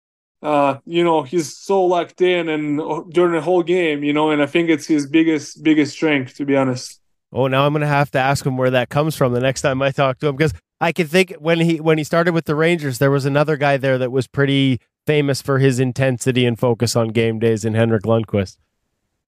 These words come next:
Speaker 1: Okay, there we go. Well, that's maybe, <laughs> that's maybe part of it for sure in his game, but I, I, that, that's tough. I think it's really tough, tough to do, but it's, uh, it's really helps. I mean, when you focus in a game, I mean, might as well. We, we can, we can take a chance on that. So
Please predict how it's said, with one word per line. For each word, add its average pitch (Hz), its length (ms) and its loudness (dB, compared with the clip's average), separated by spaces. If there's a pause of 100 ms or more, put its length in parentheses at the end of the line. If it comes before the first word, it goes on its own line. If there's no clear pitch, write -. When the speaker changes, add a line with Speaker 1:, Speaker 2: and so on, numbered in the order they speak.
Speaker 1:
Okay, 165 480 0
there 160 220 0
we 208 80 0
go. 190 180 0
Well, 185 180 2
that's 196 280 -2
maybe, 196 400 2
<laughs> - 140 -8
that's 180 320 -2
maybe 165 240 0
part 156 280 0
of 143 60 0
it 143 140 -2
for 151 120 -4
sure 151 280 0
in 135 80 0
his 147 240 -2
game, 127 260 -2
but 131 240 -2 (320)
I, 165 160 0
I, 190 300 0
that, 185 280 0
that's 196 280 -2
tough. 180 320 0
I 143 80 -4
think 180 200 -2
it's 170 220 0
really 170 360 2
tough, 160 300 -2 (160)
tough 160 260 -2
to 151 100 -4
do, 147 240 2
but 135 280 -4
it's, 139 360 -4
uh, 143 100 2
it's - 280 -10
really 156 260 0
helps. 139 340 -2
I 131 60 -8
mean, 127 180 -4
when 135 160 0
you 135 220 2 (500)
focus 143 340 -2
in 139 100 -2
a 135 40 -2
game, 131 380 0
I 123 60 -4
mean, 120 280 -2
might 131 180 2
as 123 120 -4
well. 120 340 0
We, 139 240 -8
we 131 120 2
can, 127 280 0
we 143 100 0
can 143 160 0
take 175 200 -2
a 135 40 -4
chance 139 320 0
on 123 140 -2
that. 123 280 -2
So - 200 -4